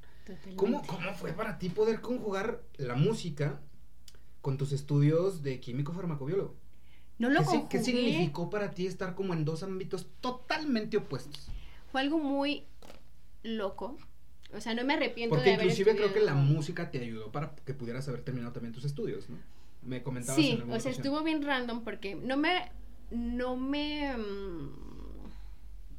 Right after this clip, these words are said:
Speaker 1: no me arrepiento de haber estudiado químico, farmacéutico, biólogo. De hecho, me ha servido muchísimo en mi crecimiento personal.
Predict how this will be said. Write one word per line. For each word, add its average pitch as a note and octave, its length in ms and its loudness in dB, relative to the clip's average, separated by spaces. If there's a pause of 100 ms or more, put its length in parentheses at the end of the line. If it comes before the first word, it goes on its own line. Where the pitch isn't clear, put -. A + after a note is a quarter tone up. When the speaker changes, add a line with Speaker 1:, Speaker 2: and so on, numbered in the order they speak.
(200)
Speaker 1:
no B3+ 100 0
me E4+ 80 6
arrepiento C4+ 500 2
de A#3+ 80 0
haber G#3 180 0
estudiado F#3+ 580 -6
químico, G3 380 -6
farmacéutico, F#3 720 -6
biólogo. F3+ 480 -6
De G3+ 60 -4
hecho, G#3+ 180 -4
me A3+ 120 0
ha G#3+ 40 -4
servido G3+ 360 -6
muchísimo G#3+ 680 -4
en G#3+ 60 -4
mi G3+ 80 -4
crecimiento F#3 540 -6
personal. D#3+ 580 -8